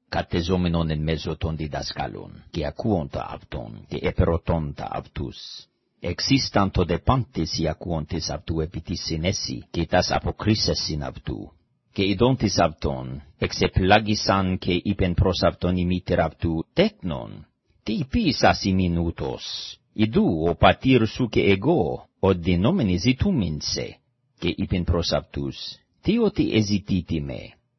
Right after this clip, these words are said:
Ουκ είδητε ότι εν της του πατρός μου δι είναι με;" Και αυτοί ου συνήκαν το ρήμα ο ελάλησεν αυτής.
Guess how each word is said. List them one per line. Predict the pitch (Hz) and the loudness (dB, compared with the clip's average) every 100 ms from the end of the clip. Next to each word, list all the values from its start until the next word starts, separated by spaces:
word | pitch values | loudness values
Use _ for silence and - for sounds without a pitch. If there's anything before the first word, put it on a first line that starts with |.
| _ - | _ 2
Ουκ | 107 - | 2 4
είδητε | 110 95 90 104 170 | 2 4 2 2 2
ότι | 117 - 95 | 2 2 0
εν | 98 104 | 2 2
της | 101 - | 0 0
του | 104 | -2
πατρός | - 90 - 87 90 - | 4 4 4 2 2 0
μου | 101 104 | 2 2
δι | 90 98 - | 4 2 2
είναι | 95 85 | 2 2
με;" | 82 92 185 - _ - | 2 0 0 -6 _ -8
Και | 98 90 | 2 2
αυτοί | 85 - 160 - | 2 0 -2 0
ου | 120 131 | 2 2
συνήκαν | - 127 120 113 113 101 | 2 2 4 4 4 4
το | 104 95 | 6 6
ρήμα | 107 117 80 57 | 4 2 2 0
ο | 67 78 | 0 0
ελάλησεν | 78 76 78 - 76 67 | 0 0 -2 -2 -4 -4
αυτής. | 60 - 67 57 - - - | -8 -10 -10 -10 -12 -14 -16